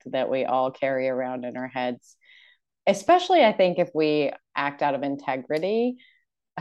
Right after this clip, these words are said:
Basically, if you have imposter syndrome, it means you're a good human in my book, because it means that you question your abilities and that you question what you're good at, and you're constantly evaluating if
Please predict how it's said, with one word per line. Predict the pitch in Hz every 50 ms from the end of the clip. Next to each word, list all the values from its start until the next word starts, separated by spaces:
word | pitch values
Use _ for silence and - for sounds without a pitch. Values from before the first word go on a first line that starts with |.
| 170 - -
Basically, | - 240 294 349 330 392 330 302 311 294 247
if | 208 202
you | 208 214 214
have | 151 175 160 165 180
imposter | 214 226 226 - 220 226 247 247 - 262 262
syndrome, | 262 - 262 247 247 269 262 247 240 202
it | 180 - -
means | 190 208 190
you're | 185 220 196
a | 175 165 _ -
good | 151 156 165
human | - - 156 147 147 151 147 143
in | 147 147 151 151
my | 151 139 143 151
book, | 147 170 180 196 202 202 - _
because | 196 185 190 196 180 175
it | 151 -
means | 160 160 160 170 165 -
that | 156 -
you | 160 160 156
question | - - 170 160 160 - - - 175 156 156 156 156 151 -
your | 156 156 151 143
abilities | 143 151 151 151 147 147 135 147 147 147 147 143 143
and | 147 139 127
that | - - -
you | 143 143 143
question | - - 156 151 - - - 156 147 143 147 - - - - - _ _
what | - 247 233 190
you're | 226 214 180
good | - 160 151 156 156
at, | 156 156 151 151 151 -
and | 170 165 165
you're | 170
constantly | - - - 160 160 170 - - - 151 - 170 170 170
evaluating | 165 160 151 147 139 151 151 147 147 147 147 151 147 151 151 147
if | 147